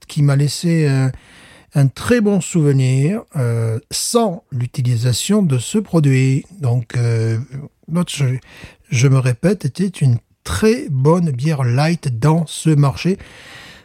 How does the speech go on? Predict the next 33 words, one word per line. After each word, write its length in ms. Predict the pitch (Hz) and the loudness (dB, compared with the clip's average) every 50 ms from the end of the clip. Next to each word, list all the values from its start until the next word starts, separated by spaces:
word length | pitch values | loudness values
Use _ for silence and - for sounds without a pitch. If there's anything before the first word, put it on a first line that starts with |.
| _ - - | _ -4 0
Euh, 340 | 180 175 170 165 160 160 156 | 2 2 2 2 2 2 0
d'ailleurs, 380 | 156 175 180 185 185 185 185 | 0 0 2 2 2 2 0
bon, 160 | 156 160 160 | 0 0 -2
ce 80 | - - | -2 -2
que 80 | - 170 | 0 0
nous 160 | 170 156 151 | 2 2 2
observons, 800 | 156 143 - - 180 160 156 147 156 165 165 165 160 156 151 143 | 0 -2 -2 -2 0 0 2 2 2 2 2 2 0 0 0 0
et 800 | 135 135 135 131 131 127 123 123 123 120 120 117 117 113 113 120 | 0 0 0 0 0 0 -2 -2 -2 -2 -2 -2 -2 -4 -4 -6
il 200 | 131 208 226 202 | -6 -8 -8 -6
n'y 80 | 175 123 | -6 -4
a 40 | - | -2
pas 140 | - 131 | -2 -2
que 100 | - - | 0 2
nous 120 | 139 135 131 | 2 2 2
qui 120 | - - | 2 0
l'observons, 520 | 131 120 - - - 127 120 123 131 131 127 | -2 -2 -2 -2 0 0 2 2 2 2 0
puisqu'il 320 | - 135 117 - - - | 0 -2 -4 -4 -2 0
y 20 | |
a 0 | |
les 80 | 117 113 | 0 2
commerciaux 500 | - 123 123 127 123 - - - - 139 | 2 2 2 2 2 0 -2 -2 -2 0
des 140 | 123 117 113 | 0 0 0
différentes 440 | 117 117 - 135 120 123 123 120 123 | -2 -2 0 2 2 2 2 2 2
entreprises, 640 | 117 113 - 123 113 - - 131 123 120 123 120 117 | 0 0 0 -2 -2 0 0 2 2 2 0 0 0
euh, 240 | 113 113 110 110 110 104 | 0 0 0 0 -2 -4
qui, 360 | - - 123 117 117 113 113 | -4 -2 0 0 2 2 2
euh, 100 | 110 110 | 0 0
évidemment, 760 | 107 110 110 120 120 113 117 117 117 120 120 120 117 110 110 107 | 0 0 0 0 2 2 4 4 4 4 4 2 2 0 -2 -2
euh, 100 | 107 107 | -4 -4
sentent 380 | - - 147 139 135 - - | -4 0 0 0 0 0 0
le 80 | 127 120 | 0 0
vent 160 | 117 117 113 | 0 0 0
venir. 320 | 113 113 113 127 143 156 | 0 0 2 2 2 2